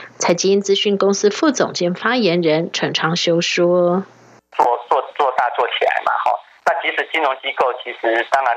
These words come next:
Speaker 2: 大家也各自有各自发展的策略或是压力，哈。但是渐渐的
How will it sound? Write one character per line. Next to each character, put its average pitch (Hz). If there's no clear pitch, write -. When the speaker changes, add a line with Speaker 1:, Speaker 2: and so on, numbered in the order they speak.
Speaker 2:
大 135
家 131
也 107
各 147
自 143
有 113
各 131
自 131
发 123
展 120
的 117
策 131
略 123
或 127
是 123
压 113
力， 117
哈。 110
但 180
是 180
渐 185
渐 185
的 143